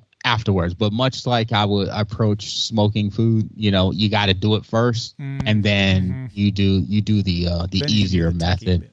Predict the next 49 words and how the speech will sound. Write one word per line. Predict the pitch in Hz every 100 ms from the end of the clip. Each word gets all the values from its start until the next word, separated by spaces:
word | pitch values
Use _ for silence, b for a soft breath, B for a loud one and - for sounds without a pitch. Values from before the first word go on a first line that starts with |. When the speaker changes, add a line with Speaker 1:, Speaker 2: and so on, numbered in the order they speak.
| -
Speaker 2:
Yeah. | 123 120 104
Speaker 1:
Yeah, | 104 92
you | 90
do | 95 101
the | 95
tech | 104 92
thing, | 92 87 85
'cause | - 92 85 95
you |
gotta, | 92 104 101
you | 90 101
gotta | 120 117
know | 110
how | 110
to | 104
do | 90 104 107
it, | 98 - _
right, | 101 101 78
and | 95 90 87
be | 95 98
able | 92
to | 90 82
withstand | 98 92 - 92 98
all | 92 92
the | 90
ins | 90 95
and | 92
outs | 90 92
and | 90
the | 90
nuances | 87 92 90 95 90
of | 90 85
it, | 82
and | - 92
then, | 90 85 85 b b b _ -
you |
know, | 76 73 _ 98
then | 107 104
you | 95
just | 95 92
take | 92
it | 87
easy | 82 85 87 85 87
and | 85 85 - _ -
o-, | 95
only | - 98 90 80
adjust | - 87 87 82 -
as | 76 -
needed. | -